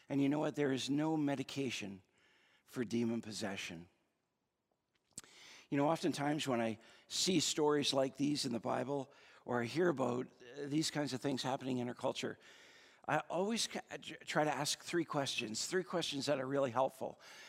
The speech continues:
The first question is, is this. Um, is there, uh, is there a physical explanation?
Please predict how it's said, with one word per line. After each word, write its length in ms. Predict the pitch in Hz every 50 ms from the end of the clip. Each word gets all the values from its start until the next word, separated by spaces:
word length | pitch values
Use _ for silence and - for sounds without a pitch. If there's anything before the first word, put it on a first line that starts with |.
| - -
The 80 | - 160
first 360 | - - 233 226 - - -
question 460 | - 180 175 160 - - 165 160 156
is, 480 | 147 - 139 143 147 127 117 - - - -
is 280 | 131 131 127 110 113
this. 540 | 117 123 117 107 98 - - - - - - - _ _ _ _ _ _ _ - - - - - - - - - -
Um, 460 | - 127 127 123 123 123 127 127 127 - - _ _ _ _ _ _ _ -
is 280 | 165 190 185 175 -
there, 500 | 185 190 175 170 170 165 170 170 156 - - - -
uh, 500 | - 135 135 131 127 123 123 127 113 - - - - - - _ -
is 180 | 147 160 156
there 160 | - 180 165 156
a 60 | 135
physical 580 | - - - 175 175 160 - - 139 135 143
explanation? 880 | 143 - - - - - 120 113 113 113 113 110 - - 107 90 92